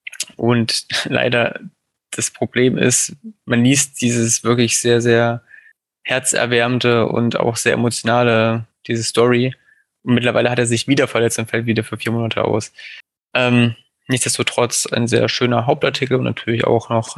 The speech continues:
sehr weitere schöne Artikel. Unter anderem ein Interview mit Roland Groß, dem Trainer des Greifswalder F C. Und, ähm, genau, also wieder eine sehr gelungene Ausgabe.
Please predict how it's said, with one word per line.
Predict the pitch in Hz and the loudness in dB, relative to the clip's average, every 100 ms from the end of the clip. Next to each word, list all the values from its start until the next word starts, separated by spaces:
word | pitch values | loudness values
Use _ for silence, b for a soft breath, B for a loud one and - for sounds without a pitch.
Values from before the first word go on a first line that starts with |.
| - | -2
sehr | 120 113 | 0 2
weitere | 117 117 113 | 0 0 -2
schöne | - 117 | -2 -2
Artikel. | - 120 117 | 0 2 2
Unter | 127 | 2
anderem | 143 147 | 0 0
ein | 131 | 0
Interview | 120 135 135 123 | 0 0 2 2
mit | 123 - | 0 0
Roland | 117 123 117 | 2 2 0
Groß, | - 120 127 - | 0 2 2 0
dem | 120 | -6
Trainer | 113 - 117 | -4 -2 -2
des | 117 | -2
Greifswalder | - 120 - 120 123 | -2 -4 -2 0 0
F | 117 | -2
C. | - 120 127 135 B B B _ _ _ | -2 2 2 2 B B B _ _ _
Und, | 113 113 113 - | 2 4 2 2
ähm, | 110 110 110 110 110 _ | 0 2 0 -2 -6 _
genau, | 107 107 107 107 | -2 0 2 2
also | 110 | 2
wieder | 110 117 | 2 2
eine | 113 | 2
sehr | 120 | 2
gelungene | 117 117 | 2 2
Ausgabe. | 127 123 - 127 127 131 | 0 0 -2 -2 0 0